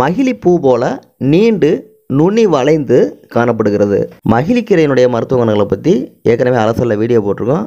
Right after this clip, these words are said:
அதனுடைய லிங்க் வந்து இந்த வீடியோவோட எண்ட் ஸ்கிரீன்ல, அதாவது வீடியோனுடைய கடைசியில, அஹ், லிங்க் கொடுத்துருக்கேன். அதை இது வரைக்கும் பார்க்காதவங்க போய் பார்த்துக்குங்க. அடுத்து இந்த கொட்டிக்கிழங்கினுடைய ஒவ்வொரு பூவும் வந்து நூற்றுக்கணக்கான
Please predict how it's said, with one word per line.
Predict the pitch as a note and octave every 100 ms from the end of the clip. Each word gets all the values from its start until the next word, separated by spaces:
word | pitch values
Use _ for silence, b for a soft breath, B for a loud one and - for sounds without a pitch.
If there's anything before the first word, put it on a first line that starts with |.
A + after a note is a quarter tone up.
| -
அதனுடைய | A#2 B2 A#2+ A2+
லிங்க் | D#3 C#3+
வந்து | A#2+ B2+
இந்த | G#2+
வீடியோவோட | C3 C#3+ A2+ A#2+ C#3
எண்ட் | B2 C#3
ஸ்கிரீன்ல, | - A#2 G#2 A#2+ G3 A2
அதாவது | A2 A#2 A2 D3+
வீடியோனுடைய | C#3 C#3+ A2+ A2 D3 -
கடைசியில, | A2+ C#3 - A#2 A2+ - - _ _ -
அஹ், | A2+ G#2+ G2+
லிங்க் | A#2+ A#2
கொடுத்துருக்கேன். | G#2 G#2+ A#2+ G#3+ - B B B B -
அதை | C3+ E3
இது | D3+
வரைக்கும் | D3+ C3
பார்க்காதவங்க | A#2 B2+ A2+ G#2 F3+
போய் | E3 A2+
பார்த்துக்குங்க. | G2+ G2 G2 B2+ D4 - b b b b -
அடுத்து | C#3 A3+ F3 F3+ C#4 - _ _
இந்த | D#3+ F3 F3 E3 D3 C#3 B2+
கொட்டிக்கிழங்கினுடைய | D#3+ E3 A#3 F#3 C#3+ B2 C3+ A#3 F3+ B2+
ஒவ்வொரு | D#3 G3+ A#3 G3+ F3
பூவும் | D#3 F3 D3+ B2
வந்து | A2 D3 A#3 - A#2+ C3
நூற்றுக்கணக்கான | G#3 A#3 A3 G3+ E3 C#3+ C#3 B2+